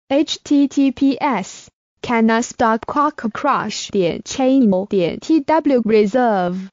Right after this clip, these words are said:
Coco Crush 珠宝系列设计向品牌经典 Maitla's 林格纹图腾致敬，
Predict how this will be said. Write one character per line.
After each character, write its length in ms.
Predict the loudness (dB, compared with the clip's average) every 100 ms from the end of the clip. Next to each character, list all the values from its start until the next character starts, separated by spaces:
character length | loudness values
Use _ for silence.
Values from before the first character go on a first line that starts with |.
| -12
Coco 640 | -2 -2 -2 -4 -4 -4
Crush 640 | -4 0 2 2 0 -6 -12
珠 160 | 2 2
宝 220 | 4 0
系 180 | 0 2
列 240 | 2 2
设 240 | 0 0 0
计 160 | 0
向 240 | -2 0 -2
品 260 | -2 -2
牌 280 | -2 -2 -2
经 220 | 2 2
典 200 | 2 2
Maitla's 960 | 4 4 2 -2 -2 0 2 0 -2 -4
林 260 | -4 0 0
格 240 | 2 2
纹 140 | 2 0
图 240 | 0 -4
腾 320 | -2 -4 -2
致 180 | 0 0
敬， 340 | 0 0 -2